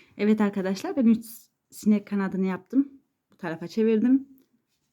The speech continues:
Şöyle. Ee, ipimi sinek kanadımızın yuvasının başladığımız yere düğümlüyoruz. Daha sonra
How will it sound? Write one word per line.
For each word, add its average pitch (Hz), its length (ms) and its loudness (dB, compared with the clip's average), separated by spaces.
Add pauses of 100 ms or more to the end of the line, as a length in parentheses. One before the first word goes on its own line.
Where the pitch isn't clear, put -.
(180)
Şöyle. 180 440 -10 (840)
Ee, 190 360 -4
ipimi 202 440 2 (560)
sinek 202 360 2
kanadımızın 185 640 -2
yuvasının 190 840 -2
başladığımız 196 640 0
yere 180 240 -2 (800)
düğümlüyoruz. 254 760 4 (800)
Daha 202 200 0
sonra 202 500 -2